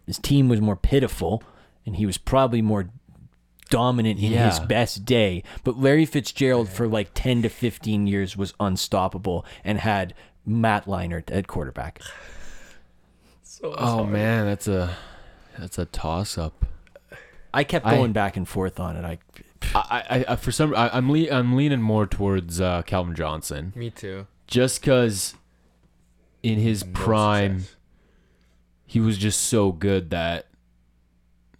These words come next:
Speaker 2: a-, and, and you still couldn't do anything is, is crazy to me. And I know what you're saying with Larry Fitzgerald. He was also dominant.
Speaker 1: Yeah.
Speaker 2: But, um, uh, like, ten to fifteen years, but I guess towards the latter end, it wasn't, like, you know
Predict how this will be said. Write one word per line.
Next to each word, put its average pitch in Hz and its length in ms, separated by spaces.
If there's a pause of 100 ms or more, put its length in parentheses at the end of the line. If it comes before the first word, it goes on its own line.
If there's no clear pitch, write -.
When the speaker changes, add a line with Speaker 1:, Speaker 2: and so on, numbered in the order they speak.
Speaker 2:
a-, 110 60
and, 98 400
and 95 180
you 90 60
still 107 340
couldn't 90 580
do 95 180
anything 85 600 (880)
is, 80 260
is 87 240
crazy 85 520
to - 60
me. 87 240 (140)
And 127 120
I 127 60
know 139 120
what 139 160
you're 120 60
saying 113 220
with 95 120
Larry 101 180
Fitzgerald. 90 400
He 101 80
was 95 100
also 92 280
dominant. 80 560 (120)
Speaker 1:
Yeah. 107 440
Speaker 2:
But, 98 340 (180)
um, 80 440 (100)
uh, 98 100 (300)
like, 85 380
ten 123 160
to - 40
fifteen 107 320
years, 92 240
but 90 140
I 90 80
guess 92 160
towards 95 240
the 87 100
latter 87 320
end, 80 240
it 82 120
wasn't, 78 440
like, - 400 (160)
you 76 140
know - 200